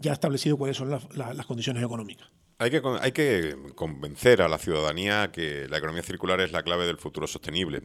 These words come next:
Speaker 2: eh, o una de las piezas clave, una de las patas importantes. Pero claro, hacemos todo lo contrario, porque lo que todo el mundo sabe es que a partir del año que viene, abril o así, marzo o abril, le van a subir la, el impuesto a la basura precisamente para, eh, con motivo de la, del reciclado de las basuras, ¿no?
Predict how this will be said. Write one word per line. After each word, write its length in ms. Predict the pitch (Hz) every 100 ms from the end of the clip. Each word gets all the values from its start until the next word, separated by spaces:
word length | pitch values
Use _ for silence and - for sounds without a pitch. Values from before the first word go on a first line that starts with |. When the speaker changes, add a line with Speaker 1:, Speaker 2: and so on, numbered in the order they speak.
| -
Speaker 2:
eh, 320 | 71 65 71 -
o 80 | 78
una 160 | 85
de 40 | 82
las 100 | 78
piezas 280 | 87 -
clave, 220 | 85 87 80
una 100 | 76
de 60 |
las 80 | 80
patas 260 | - 78 80
importantes. 480 | 76 76 82 71 -
Pero 160 | 95
claro, 240 | 95 131 90
hacemos 260 | 104 113
todo 120 | 131
lo 80 | 127
contrario, 380 | 95 73 135 92
porque 340 | 76 71 76 71 - - -
lo 100 | 80
que 80 | 80
todo 80 | 85
el 60 |
mundo 120 | 98
sabe 280 | 107 120 117
es 40 | 131
que 80 |
a 80 | -
partir 320 | 87 82 92
del 640 | 87 95 95 92 92 87 98
año 140 | 104
que 80 | 98
viene, 260 | 104 151 139 -
abril 440 | 76 78 87 87
o 460 | 87 85 82 82 82
así, 180 | - 131
marzo 300 | 90 - 92
o 20 |
abril, 240 | 101 147 - - - - _ -
le 180 | 85
van 160 | 87 113
a 60 | 151
subir 320 | - 104 87
la, 140 | 85
el 200 | 82 78
impuesto 280 | 82 90 -
a 20 |
la 80 | 92
basura 440 | 90 - 117 135
precisamente 600 | 139 95 90 104 104 131
para, 340 | 131 131 143 -
eh, 400 | 87 82 69 67 - -
con 120 | 82
motivo 300 | 80 85 95
de 80 | 117
la, 160 | 123 95
del 180 | 87
reciclado 520 | 85 82 - 76 95 131
de 80 |
las 100 | 92
basuras, 380 | 71 76 151 110
¿no? 120 | 98